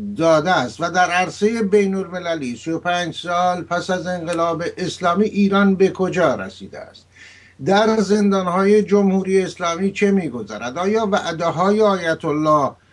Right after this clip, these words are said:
خمینی برای آزادی بیان و احزاب تحقق یافت یا آنچه که اختناق مینامید دایره‌ای گسترده تر یافت؟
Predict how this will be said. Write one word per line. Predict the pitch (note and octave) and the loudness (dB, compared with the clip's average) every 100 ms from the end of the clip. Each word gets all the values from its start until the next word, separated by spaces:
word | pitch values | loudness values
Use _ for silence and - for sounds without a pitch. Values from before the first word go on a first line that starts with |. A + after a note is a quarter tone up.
| _ _ | _ _
خمینی | - C#3+ F3+ F3+ F#3 F3+ F#3 G3+ C#3 A#2 | -14 -4 -2 0 -2 0 4 4 2 -2
برای | G2+ D3+ F3 G3 | 0 0 2 4
آزادی | G3+ F#3+ F#3 D#3+ F3 E3+ D#3 G3 G3+ | 4 4 2 0 0 0 0 2 2
بیان | E3+ E3 E3+ F#3 F#3 | 2 0 0 -2 0
و | |
احزاب | D#3+ D#3+ C#3+ C3 E3 D#3+ C3+ A#2+ A2+ A2+ | 0 0 -2 0 2 4 2 -2 -6 -8
تحقق | D#3 D3+ E3+ D#3+ - A3+ A3 | -6 -2 -2 -2 0 0 0
یافت | F#3 F3 E3 D#3 D3 | -2 0 0 -4 -2
یا | D#3+ F3 F#3 - _ _ _ _ _ _ - | 2 2 0 -6 _ _ _ _ _ _ -4
آنچه | F#3 G3+ G3+ G#3 | 2 2 4 2
که | G#3+ G#3 | 2 0
اختناق | G3 F#3 - G3 F#3+ F#3 E3+ | 0 -2 0 0 0 0 -2
مینامید | E3 F3+ F3 E3 F#3+ G3 | -6 -6 -6 -2 0 2
دایره‌ای | G#3 F#3+ E3+ D#3+ D3+ D3 E3 | 2 2 2 0 0 0 0
گسترده | E3 F#3+ - - F3+ E3+ E3+ | 2 2 2 2 2 0 -4
تر | E3 F#3+ D3+ | 0 2 0
یافت؟ | G#2 - - - _ _ | -4 -12 -18 -20 _ _